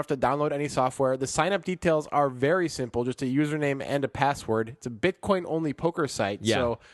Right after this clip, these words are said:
Speaker 1: you get lightning-fast withdrawals. I'm talking ten to twenty-five minutes, and we're having sit-and-goes that we're trying to get started on there that'll be on our Twitch stream. If we can't get those started,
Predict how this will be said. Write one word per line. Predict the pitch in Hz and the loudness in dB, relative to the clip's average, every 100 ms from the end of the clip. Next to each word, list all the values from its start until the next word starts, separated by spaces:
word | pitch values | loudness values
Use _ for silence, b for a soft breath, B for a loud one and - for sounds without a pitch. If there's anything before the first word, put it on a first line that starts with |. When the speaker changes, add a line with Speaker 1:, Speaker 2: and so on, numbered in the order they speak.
| B | B
Speaker 1:
you | 147 | 0
get | 160 | 0
lightning-fast | 139 156 185 185 175 175 165 | 2 0 0 -2 0 0 0
withdrawals. | 151 - 147 135 120 | -2 2 2 2 0
I'm | |
talking | 123 139 139 127 | -2 -2 -2 -8
ten | - 196 | -2 -2
to | 202 | -2
twenty-five | - 190 165 151 139 | -2 -2 2 0 0
minutes, | 175 147 - - B B | -2 -2 -4 -12 B B
and | B 185 | B 2
we're | 226 | 4
having | 240 220 180 | 4 0 -2
sit-and-goes | - 226 220 214 208 208 185 | 0 0 0 2 2 2 0
that | 180 | 0
we're | |
trying | 165 214 202 | 2 2 2
to | 196 | 0
get | 185 | -2
started | - 180 175 | 0 0 2
on | 180 180 | 0 2
there | 180 175 - b | 2 0 -2 b
that'll | - 151 | -2 0
be | 131 160 | 0 0
on | 160 160 | 2 0
our | |
Twitch | 147 165 151 | 0 -2 -2
stream. | - 160 156 156 | -2 -2 -2 -2
If | 147 143 | -4 -2
we | |
can't | 139 170 | -2 0
get | 156 | 0
those | - 165 156 | 0 0 2
started, | 165 160 165 | 0 2 -2